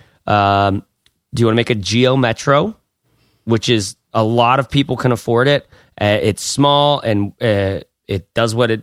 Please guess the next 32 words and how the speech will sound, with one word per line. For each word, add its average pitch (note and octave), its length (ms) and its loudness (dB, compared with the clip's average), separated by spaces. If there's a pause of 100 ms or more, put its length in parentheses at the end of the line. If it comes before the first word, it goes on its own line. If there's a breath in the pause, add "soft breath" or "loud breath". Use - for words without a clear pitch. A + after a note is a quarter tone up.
what A2+ 200 0
it G2+ 140 -4
does. C3 320 0
Nobody A#2 300 0
expects A#2 400 -4
great, A2+ 380 -2
amazing G#2+ 460 0
things A#2+ 300 0
out C3 140 2
of C3 100 0
it, D3 160 -2
but G#2+ 140 -2
they A2+ 140 0
needed A2+ 320 0
an G2+ 100 0
affordable G2+ 400 -4
car, G2+ 220 -2
so - 100 -10
they F#2+ 80 -4
went F#2 240 -2
for F2+ 200 -8
it. - 80 -16 (360 soft breath)
Or B2+ 80 0
you B2+ 80 2
can A#2+ 60 2
make A#2+ 100 2
a A2 60 -2
Toyota A2 280 0
Camry, B2+ 600 2 (260 loud breath)
which G#2+ 180 -4
is, G#2+ 120 -2
like, G2+ 200 -2